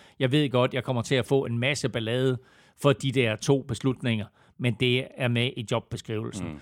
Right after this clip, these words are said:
Speaker 2: mm.
Speaker 1: Så, øh, han var helt klar over, hvor det var, at, at pressen gerne ville hen. Han prøvede på ikke, ikke på at skjule noget, og var sikkert også godt klar over indeni, at havde jeg fået chancen igen, så havde jeg måske gjort noget andet.
Speaker 2: Ja.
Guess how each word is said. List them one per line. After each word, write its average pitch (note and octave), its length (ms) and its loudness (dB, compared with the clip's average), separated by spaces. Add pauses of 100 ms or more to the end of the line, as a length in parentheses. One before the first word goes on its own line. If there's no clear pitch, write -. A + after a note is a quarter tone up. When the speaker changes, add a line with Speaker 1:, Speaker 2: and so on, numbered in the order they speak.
Speaker 2:
mm. D#2 80 -12
Speaker 1:
Så, B2+ 120 0
øh, G#2+ 420 2
han C#3+ 180 2
var C#3 80 6
helt E3 220 4
klar D3+ 180 2
over, C#3+ 220 2
hvor B2+ 140 2
det A#2+ 100 0
var, B2+ 220 2
at, A#2 200 -4
at - 100 -6
pressen B2+ 340 0
gerne B2 140 -4
ville A#2 120 -2
hen. D3+ 160 0
Han A#2 140 -2
prøvede C#3 220 4
på C3 140 0
ikke, B2+ 180 -2
ikke C#3 180 -2
på C3+ 120 2
at - 60 0
skjule D#3+ 300 2
noget, C#3 220 0 (180)
og A2+ 100 -4
var A2+ 160 0
sikkert D3+ 300 0
også C#3 140 -4
godt C#3 120 0
klar D3+ 180 0
over B2 200 2
indeni, B2 420 0
at - 240 -8 (1700)
havde C3+ 80 2
jeg C3 80 0
fået D3 140 4
chancen B2+ 300 0
igen, G#2+ 240 -4 (360)
så - 120 -10
havde A2+ 60 -2
jeg A2 60 -2
måske A2 240 -4
gjort A2+ 220 -8
noget - 120 -12
andet. - 140 -12 (320)
Speaker 2:
Ja. C#2 120 -12